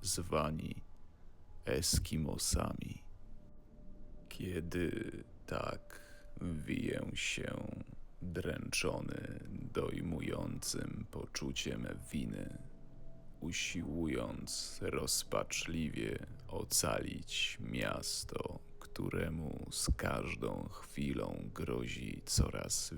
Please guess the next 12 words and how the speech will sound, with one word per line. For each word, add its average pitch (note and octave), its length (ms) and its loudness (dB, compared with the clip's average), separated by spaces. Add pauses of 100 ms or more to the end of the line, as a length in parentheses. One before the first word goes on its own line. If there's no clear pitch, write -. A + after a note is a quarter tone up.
większe - 720 4
niebezpieczeństwo. - 1800 0 (1160)
I - 500 0
na - 500 0
próżno C#2 840 0 (160)
usiłuję - 920 0 (360)
obudzić F2 800 0
się - 300 2 (160)
z - 200 2
tego - 520 0 (720)
nienaturalnego C#2 1500 0
snu - 600 2